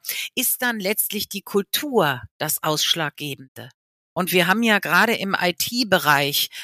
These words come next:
wahnsinnige Probleme, Leute zu finden. Und, äh,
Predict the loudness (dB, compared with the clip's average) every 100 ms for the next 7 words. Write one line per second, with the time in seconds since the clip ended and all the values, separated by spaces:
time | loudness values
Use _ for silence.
0 | -6 2 2 2 0 -2 -6 -6 -6 2
1 | 2 4 2 0 0 -2 -2 -2 -2 -4
2 | -10 -16 -18 _ _ 2 2 2 -4 -4
3 | -8